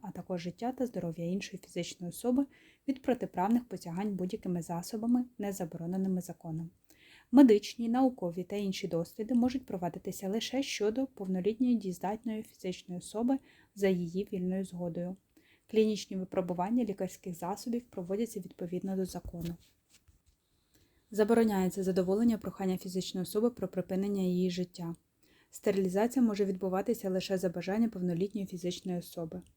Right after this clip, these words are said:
Штучне переривання вагітності, якщо вона не перевищує двадцяти тижнів, може здійснюватися за бажанням жінки.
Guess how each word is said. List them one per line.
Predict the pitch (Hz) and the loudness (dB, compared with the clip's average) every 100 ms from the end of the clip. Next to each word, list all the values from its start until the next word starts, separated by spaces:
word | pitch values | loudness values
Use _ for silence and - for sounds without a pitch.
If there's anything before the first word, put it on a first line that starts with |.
| _ _ _ _ _ | _ _ _ _ _
Штучне | - 240 247 277 | 0 2 6 4
переривання | 247 214 196 185 220 226 | 6 4 6 4 4 4
вагітності, | 214 175 190 196 202 220 | 2 0 -2 -2 -4 2
якщо | 202 - 208 | 2 2 -2
вона | 202 196 | 0 2
не | 190 | 0
перевищує | 190 196 190 190 - 185 175 185 _ _ | 2 2 4 2 -2 -4 -6 -6 _ _
двадцяти | 196 196 196 196 - 185 | 0 0 0 -10 -6 -6
тижнів, | - 196 175 196 240 _ _ - _ | 0 0 0 -2 -4 _ _ -20 _
може | 220 220 269 | -2 6 6
здійснюватися | 247 208 - 214 214 214 208 | 6 0 2 -2 0 -2 -2
за | 190 | -2
бажанням | 175 170 180 196 190 | -2 -2 0 0 0
жінки. | 175 170 170 - | 0 -2 -4 -10